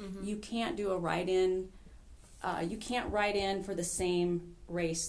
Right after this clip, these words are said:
Speaker 2: that you were in, so to speak.
Speaker 1: Okay.
Speaker 2: So you can't put Brad for a write-in for the race he was running.
Speaker 1: Okay.
Speaker 2: So he, but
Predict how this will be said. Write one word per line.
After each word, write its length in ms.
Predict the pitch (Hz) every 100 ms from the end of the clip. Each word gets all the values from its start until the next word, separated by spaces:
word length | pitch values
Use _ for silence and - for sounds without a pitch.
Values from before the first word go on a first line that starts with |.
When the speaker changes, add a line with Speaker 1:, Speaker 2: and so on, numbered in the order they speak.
| -
Speaker 2:
that 140 | 175
you 220 | 165 170 165
were 240 | 156 -
in, 400 | - 156 - 165
so 180 | - 175
to 60 | -
speak. 400 | - - - -
Speaker 1:
Okay. 200 | 214 196
Speaker 2:
So 80 | 196
you 100 | 220
can't 280 | 233 226 -
put 300 | 226 202 -
Brad 460 | 185 185 180 165 - -
for 460 | 180 170 170 170 - - 170
a 60 |
write-in 500 | 170 175 170 156 160
for 560 | - 185 175 170 165 165
the 80 | 175
race 260 | 170 170 165
he 120 | 170
was 180 | 156 165
running. 380 | 160 - 170 - - - - 190
Speaker 1:
Okay. 240 | 175 175 208
Speaker 2:
So 60 | 214
he, 140 | 233
but 340 | - 196 -